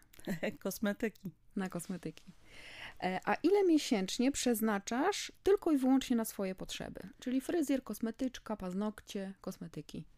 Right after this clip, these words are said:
Speaker 1: No nie wiem, tak z tysiąc złotych.
Speaker 2: Miesięcznie, tak?
Speaker 1: Miesięcznie.
Speaker 2: Dobrze. Mój sekret urody.
Speaker 1: Uśmiech.
Speaker 2: <laughs> Okej.
Speaker 1: <laughs> No,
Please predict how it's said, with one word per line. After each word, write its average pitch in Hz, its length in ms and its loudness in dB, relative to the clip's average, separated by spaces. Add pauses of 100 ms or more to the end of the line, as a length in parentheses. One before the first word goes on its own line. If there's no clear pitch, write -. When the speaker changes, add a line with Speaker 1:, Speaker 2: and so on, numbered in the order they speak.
(1080)
Speaker 1:
No 277 100 6
nie 226 100 6
wiem, 170 140 0
tak - 160 -6
z - 60 -8
tysiąc 160 340 0
złotych. 147 580 -4 (240)
Speaker 2:
Miesięcznie, - 540 -2
tak? 208 140 0
Speaker 1:
Miesięcznie. 151 500 0 (420)
Speaker 2:
Dobrze. 175 400 -6 (1300)
Mój 262 240 6
sekret - 500 -4
urody. 175 340 -6 (1900)
Speaker 1:
Uśmiech. 269 540 4 (200)
Speaker 2:
<laughs> 226 300 10
Okej. - 220 6 (340)
Speaker 1:
<laughs> - 280 8
No, 240 280 2